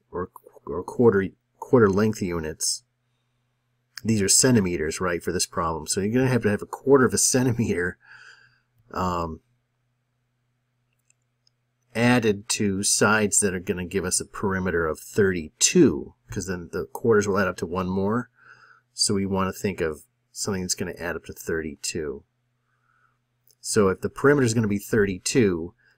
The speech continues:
then the length plus the width is gonna have to be half of that, which is sixteen. So I'm gonna write some of this down here. Thirty-three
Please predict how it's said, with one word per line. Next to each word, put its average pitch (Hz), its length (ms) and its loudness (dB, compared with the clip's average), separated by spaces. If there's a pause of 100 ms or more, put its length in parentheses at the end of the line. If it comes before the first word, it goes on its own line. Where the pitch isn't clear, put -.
(120)
then 101 100 -6
the 92 80 -4
length 120 460 -2
plus 110 260 0
the 87 140 -6
width 120 440 0
is - 180 -10
gonna 95 200 -8
have 98 240 -10
to 101 100 -8
be 85 200 -8
half 135 420 -4
of 82 160 0
that, 80 320 -6 (460)
which 98 260 -2
is 82 380 0 (100)
sixteen. 101 840 0 (800)
So - 80 -10
I'm 131 40 0
gonna 131 140 8
write 117 240 8
some 110 160 4
of 95 80 2
this 92 100 -4
down 92 320 0
here. 80 300 -6 (720)
Thirty-three 120 640 4